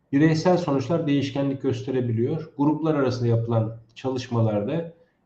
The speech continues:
e, bazı kullanıcılar yedi gün içerisinde sonuçları fark etmişler. Biz de yedi gün içerisinde fark ettik. Tabii herkes de böyle olmayabilir.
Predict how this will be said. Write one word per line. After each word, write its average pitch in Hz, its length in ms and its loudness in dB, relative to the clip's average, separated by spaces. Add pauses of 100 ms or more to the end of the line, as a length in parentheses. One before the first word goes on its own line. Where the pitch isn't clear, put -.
(100)
e, 120 80 -2 (920)
bazı 143 400 2
kullanıcılar 123 580 2
yedi 143 260 2
gün 143 100 2
içerisinde 113 420 0
sonuçları 123 440 -4
fark 117 260 -4
etmişler. 117 440 -10
Biz 117 140 2
de 117 40 6
yedi 113 200 6
gün 110 120 0
içerisinde 104 440 -10
fark 110 280 -6
ettik. - 380 -20 (540)
Tabii 113 160 -2
herkes 110 340 -2
de 104 120 -4
böyle 107 160 -2
olmayabilir. 113 760 -4